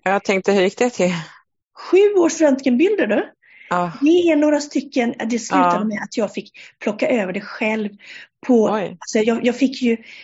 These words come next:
Speaker 2: eh, nedladdat allting på såna här U S B-minnen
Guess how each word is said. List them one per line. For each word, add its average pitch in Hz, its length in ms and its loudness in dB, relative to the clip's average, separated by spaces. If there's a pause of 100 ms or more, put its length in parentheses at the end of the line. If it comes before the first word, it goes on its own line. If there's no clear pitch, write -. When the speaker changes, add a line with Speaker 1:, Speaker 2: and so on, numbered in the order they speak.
(140)
Speaker 2:
eh, 214 280 0
nedladdat 208 840 0
allting 196 600 -6 (360)
på 226 80 0
såna 214 160 0
här 202 80 2
U 202 100 4
S 196 160 -4
B-minnen 196 600 -2